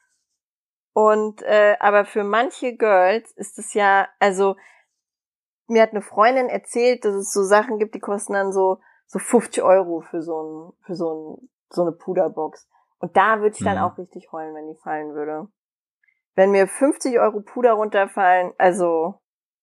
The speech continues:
Speaker 2: Die teuren Kosmetika sind doch auch die, von denen man dann furchtbar Akne bekommt, oder?
Speaker 1: Wahrscheinlich. Und ich glaube, die vermengen einfach ein bisschen Kokain mit drin, um den Preis zu rechtfertigen.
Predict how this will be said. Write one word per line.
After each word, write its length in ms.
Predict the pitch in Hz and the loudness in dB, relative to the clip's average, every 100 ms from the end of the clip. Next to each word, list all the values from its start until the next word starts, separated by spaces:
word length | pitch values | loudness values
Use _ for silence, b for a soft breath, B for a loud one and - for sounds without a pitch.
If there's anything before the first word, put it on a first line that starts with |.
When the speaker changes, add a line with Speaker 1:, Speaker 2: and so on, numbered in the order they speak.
| _ _ _ _ _ _ _ - | _ _ _ _ _ _ _ -6
Speaker 2:
Die 480 | 107 101 98 95 - | -2 0 0 -4 -8
teuren 480 | - 92 107 147 139 | -4 0 0 0 -2
Kosmetika 720 | 135 123 117 113 113 123 110 110 | -2 0 0 0 -2 0 2 2
sind 200 | 117 104 | 0 0
doch 100 | 101 | -2
auch 100 | 101 | -2
die, 140 | 104 | -2
von 200 | 110 101 | 0 0
denen 180 | 101 101 | 2 2
man 160 | 101 | 2
dann 180 | 98 95 | 2 0
furchtbar 600 | - - 110 107 - 92 | -2 -6 -4 -4 -2 -2
Akne 300 | 95 - 87 | -2 -4 -8
bekommt, 260 | 85 87 90 | -6 -10 0
oder? 60 | 202 | 0
Speaker 1:
Wahrscheinlich. 680 | 202 202 185 196 170 165 | 2 2 2 2 2 0
Und 80 | 85 | 0
ich 100 | 180 | 0
glaube, 300 | 208 196 208 | 4 4 4
die 80 | 196 | 0
vermengen 400 | - 190 190 196 | 2 4 4 4
einfach 300 | 185 202 202 | 0 2 -2
ein 100 | 185 | -4
bisschen 260 | 202 214 190 | -6 -6 -6
Kokain 460 | 202 208 180 202 | -2 0 2 0
mit 220 | 202 180 - | 0 -2 0
drin, 300 | 165 185 214 b b | 0 0 -6 b b
um 140 | - 185 | -4 2
den 140 | 185 | 2
Preis 360 | - 165 175 - | 2 0 0 -2
zu 100 | 160 | -2
rechtfertigen. 960 | 156 - - 165 151 170 160 185 180 | -2 -4 -4 -2 -2 -4 -6 -8 -14